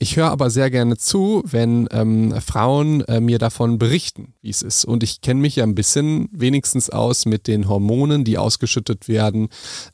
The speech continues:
ähm, während des Zyklus. Und es ist wahnsinnig spannend, wie sehr dieses Feld vernachlässigt wurde in der Medizin,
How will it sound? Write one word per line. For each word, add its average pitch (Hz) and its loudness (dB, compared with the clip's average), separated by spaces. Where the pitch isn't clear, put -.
ähm, 113 0
während 113 2
des - 0
Zyklus. - -4
Und 110 -4
es - 0
ist - 0
wahnsinnig 117 2
spannend, 120 0
wie 107 -2
sehr 98 0
dieses 107 -2
Feld - -2
vernachlässigt 110 -2
wurde 135 0
in 175 0
der 165 2
Medizin, 175 0